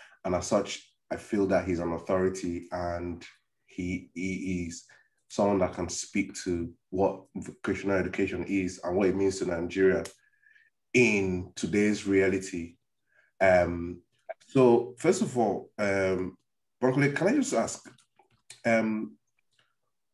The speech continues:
why did you go, I mean, we've, you know, architecture is kinda like the, you know, talking about us Nigerians, you know how we don't like to, we like to do the finer, finer things,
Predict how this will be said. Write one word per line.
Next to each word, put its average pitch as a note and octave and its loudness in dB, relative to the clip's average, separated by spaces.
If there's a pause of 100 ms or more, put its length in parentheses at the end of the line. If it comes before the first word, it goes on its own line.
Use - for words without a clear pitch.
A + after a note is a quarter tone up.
(120)
why B2 0
did A3 -4
you D3 2
go, B2+ 4
I B2 2
mean, D#3 6
we've, C#3+ 2 (380)
you D3+ 0
know, A#2 2
architecture - 0
is A#2 6
kinda C3+ 2
like G2 2
the, F#2+ -8 (760)
you G#3 6
know, A#2 8
talking D3+ 4
about G#2+ 6
us - -4
Nigerians, F2+ -2
you G2 -4
know B2+ 4
how A2+ 6
we G2 2
don't G2+ -2
like F#2+ -2
to, F2 -6 (280)
we G#2+ 2
like B2 4
to F#2+ -4
do A2+ 0
the F2+ -2 (140)
finer, G2+ -2 (200)
finer G#2 -2
things, F2+ -4